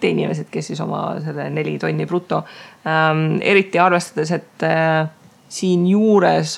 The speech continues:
on ju ka mingi optsiooni võimalus, millega premeeritakse siin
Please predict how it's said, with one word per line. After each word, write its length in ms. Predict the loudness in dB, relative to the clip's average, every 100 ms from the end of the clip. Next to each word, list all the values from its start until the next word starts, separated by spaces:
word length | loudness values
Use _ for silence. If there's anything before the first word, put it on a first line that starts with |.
| -6
on 220 | -2 0
ju 120 | 0
ka 120 | 0
mingi 560 | 0 2 0 -2 -2 -2
optsiooni 600 | -4 -8 0 2 2 0 -6 -6
võimalus, 480 | -4 -4 -6 -8 -8
millega 400 | -8 -8 -10 -10
premeeritakse 800 | -8 -6 -4 -6 -10 -16 -12 -12 -14 _ _ _ -18
siin 300 | -12 -10